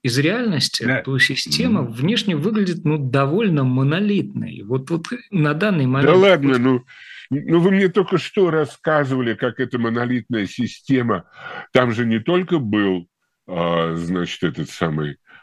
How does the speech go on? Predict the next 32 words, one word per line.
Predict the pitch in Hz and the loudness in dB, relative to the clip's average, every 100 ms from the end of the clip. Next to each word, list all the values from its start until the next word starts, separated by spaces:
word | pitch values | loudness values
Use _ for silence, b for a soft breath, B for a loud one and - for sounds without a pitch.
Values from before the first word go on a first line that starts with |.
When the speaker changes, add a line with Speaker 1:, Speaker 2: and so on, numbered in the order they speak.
| _ | _
Speaker 2:
а, | 69 71 69 67 | 0 0 -2 -4
Кадыров | - 78 80 78 76 - | 0 0 2 0 -2 -4
и | 76 78 73 | -6 -2 -2
Пригожин. | 62 101 87 90 80 64 - _ B B | -2 -2 0 -2 -2 -12 -18 _ B B
Там | 90 87 | 0 0
же | 78 | -2
ещё | 85 - | -4 -4
какой-то | 76 - 87 76 | -8 -6 -6 -4
генерал | 64 80 80 98 120 127 104 101 | -4 -2 0 0 0 0 -2 -4
из | 98 95 | -4 -4
депутатов | 98 98 110 117 110 104 - | -4 -6 -2 0 -2 -4 -10
к | 110 | -2
ним | 104 101 101 _ B B _ | -2 -2 -6 _ B B _
подвязался | 98 98 107 110 101 87 101 | -2 0 0 0 -2 -2 -4
и | |
начал | 92 95 - 87 | -2 -4 -4 -6
то | 101 90 | -4 -6
же | 85 | -6
самое | - 92 90 90 87 _ | -6 -2 0 -2 -4 _
петь. | 92 82 - _ B B B B B _ | -4 -4 -8 _ B B B B B _
Вот. | 110 113 131 98 69 _ _ _ _ 95 101 | -4 0 0 -2 -6 _ _ _ _ -6 -4
А, | 98 95 95 92 | -2 -2 -2 -4
да | 90 76 90 95 | -6 -4 -6 -4
какая | - 156 208 214 | -4 -2 0 2
она? | 196 175 | 0 0
Она, | 156 175 | 0 0
она | 190 | 2
уже | 190 180 190 | 0 0 -2
очень | 143 175 175 - 147 | -2 -2 -2 -2 -2
давно | 143 135 120 | -2 -2 -4
не | 87 | -4
монолитная. | 123 60 60 58 - - - - | -4 -4 -4 -8 -12 -18 -20 -18